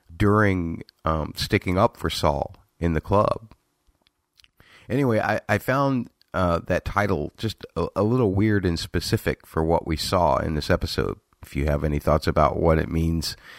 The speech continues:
uh, feel free to send me an email,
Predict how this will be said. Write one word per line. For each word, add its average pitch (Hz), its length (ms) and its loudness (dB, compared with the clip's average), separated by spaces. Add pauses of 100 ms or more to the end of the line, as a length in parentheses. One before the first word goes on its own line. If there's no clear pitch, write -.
(240)
uh, 80 160 0
feel 90 200 2
free 87 360 2
to 78 440 2 (440)
send 78 220 -2
me 87 100 2
an 90 100 2
email, 113 380 -2